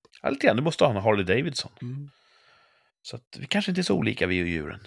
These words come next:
Speaker 1: trots allt. Mm. Du, eh, det var topp fem-listan idag.
Speaker 2: Bra lista.
Speaker 1: Lite fånig, va?
Speaker 2: Ja, jag trodde det skulle...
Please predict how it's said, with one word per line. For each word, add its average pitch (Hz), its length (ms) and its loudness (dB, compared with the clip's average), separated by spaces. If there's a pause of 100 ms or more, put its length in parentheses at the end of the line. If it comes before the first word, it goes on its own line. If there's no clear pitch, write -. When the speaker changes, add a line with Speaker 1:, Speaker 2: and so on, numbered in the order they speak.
Speaker 1:
trots - 220 -12
allt. - 360 -16 (2250)
Mm. 78 280 -8 (720)
Du, 156 440 6
eh, 147 340 6 (1040)
det 120 140 8
var 170 100 10
topp 151 200 0
fem-listan 123 520 6
idag. 85 180 2
Speaker 2:
Bra 208 220 10
lista. 220 500 4 (200)
Speaker 1:
Lite 107 200 -2
fånig, 117 440 4
va? 82 220 0 (300)
Speaker 2:
Ja, 73 280 4
jag 120 100 2
trodde 170 260 2
det 254 60 0
skulle... 196 260 2